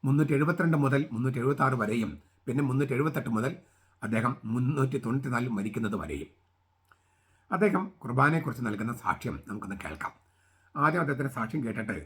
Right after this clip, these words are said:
അതിൽ രണ്ട് മൂന്ന് കാര്യങ്ങൾ ഞാനൊന്ന് ഹൈലൈറ്റ് ചെയ്യാം. ദൈവം തന്നെയായ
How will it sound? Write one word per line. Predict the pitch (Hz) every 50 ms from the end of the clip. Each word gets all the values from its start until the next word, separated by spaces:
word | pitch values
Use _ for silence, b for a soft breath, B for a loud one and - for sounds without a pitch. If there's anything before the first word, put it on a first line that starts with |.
| -
അതിൽ | 123 127 143 143 135
രണ്ട് | 143 156 170
മൂന്ന് | 180 175 175 -
കാര്യങ്ങൾ | - 107 107 113 113 123 123
ഞാനൊന്ന് | 113 101 107 110 120 135 -
ഹൈലൈറ്റ് | 98 104 110 120 120 - 110 80
ചെയ്യാം. | 78 64 - - _ _ _ _ _ _ _ _ _ _ _ _ _ _ _ _ _ _ _ _ -
ദൈവം | 127 147 156 170 185 240 233
തന്നെയായ | 220 220 208 202 196 196 196 185 185